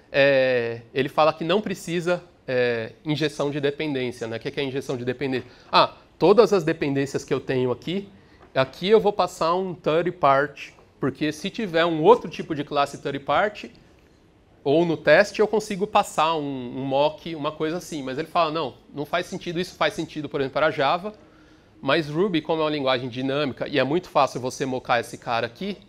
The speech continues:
fazer um mock, stub dele, não tem por que você deixar isso aqui explícito. Se o seu código tá assim, você já separou ali, tá claro já essa dependência, você não precisa ter todas as dependências ali pra, sabe, no new, ter, passar um monte de coisa. Então, assim,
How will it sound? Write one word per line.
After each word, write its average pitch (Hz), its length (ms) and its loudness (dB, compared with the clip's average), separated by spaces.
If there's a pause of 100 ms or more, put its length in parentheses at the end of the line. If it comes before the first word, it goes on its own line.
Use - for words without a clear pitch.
(120)
fazer 127 260 -6
um 123 80 -8
mock, 147 340 -2
stub 120 380 -6
dele, 135 380 -2 (440)
não 160 160 2
tem 214 180 0
por 202 160 -2
que 156 220 -2
você 180 280 -2
deixar 180 320 0
isso 170 160 -4
aqui 180 180 -8
explícito. 190 540 -8
Se 127 140 -10
o 113 60 -8
seu 131 200 -4
código 135 340 0
tá 135 140 -2
assim, 127 240 -6
você 120 200 -6
já 123 80 -4
separou 135 480 -2
ali, 147 240 -6 (300)
tá 160 120 4
claro 165 460 4
já 135 120 0
essa 131 180 -4
dependência, 131 640 -6 (180)
você - 80 -4
não 139 80 0
precisa 143 180 -4
ter 175 140 -2
todas 175 400 0
as 147 100 -2
dependências 135 680 -4
ali 123 320 -8 (440)
pra, 127 180 -4
sabe, 127 280 0
no 135 100 -2
new, 143 300 -2
ter, - 160 -4
passar 156 380 -4
um 151 40 -4
monte 170 280 -4
de 160 100 -8
coisa. 180 500 -6
Então, 170 280 -4
assim, 170 340 -8